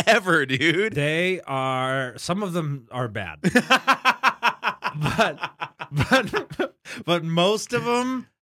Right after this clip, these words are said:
Speaker 2: say very nice things. I get the, the Oreo method. Nice
Speaker 1: Yeah, yeah, yeah.
Speaker 2: thing.
Speaker 1: Nice, mean,
Speaker 2: Improvement.
Speaker 1: nice. Yeah,
Speaker 2: Nice,
Speaker 1: yeah.
Speaker 2: yeah. And, uh, I just don't hear any of the cookie. I only take the filler.
Speaker 1: Ah.
Speaker 2: And that's,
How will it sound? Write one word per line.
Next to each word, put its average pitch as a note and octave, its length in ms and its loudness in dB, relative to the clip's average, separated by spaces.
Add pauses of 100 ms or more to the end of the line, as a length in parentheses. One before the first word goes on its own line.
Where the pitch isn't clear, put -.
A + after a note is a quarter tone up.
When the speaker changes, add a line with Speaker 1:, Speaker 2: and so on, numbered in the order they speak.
(140)
Speaker 2:
say E3 440 0
very E3+ 380 0
nice D#3+ 440 -2
things. G3+ 760 -6
I C#3 160 -4
get C3+ 200 -8
the, B2+ 260 -4
the C3 100 -10
Oreo D#3 380 -4
method. D#3 500 -6
Nice C3 140 -2
Speaker 1:
Yeah, B2+ 80 4
yeah, B2 160 2
yeah. A#2+ 200 4
Speaker 2:
thing. A2 100 -2
Speaker 1:
Nice, A#2+ 360 2
mean, A#2+ 240 0
Speaker 2:
Improvement. A#2 500 2
Speaker 1:
nice. D3 300 -2
Yeah, B2+ 240 2
Speaker 2:
Nice, A2+ 140 2
Speaker 1:
yeah. G#2 200 2
Speaker 2:
yeah. G#2+ 180 0 (460)
And, B2 380 -8
uh, A#2 640 -4 (160)
I C#3 120 0
just D#3 280 -2
don't D3 240 -2
hear C3+ 260 0
any B2 200 -2
of G#2+ 80 -4
the A2+ 60 -6
cookie. G2 440 -10
I A#2 160 -6
only B2+ 220 -4
take A#2 260 -6
the F#2 60 -4
filler. F#2 140 -2
Speaker 1:
Ah. E2 400 -2 (340)
Speaker 2:
And A2+ 180 -10
that's, - 320 -10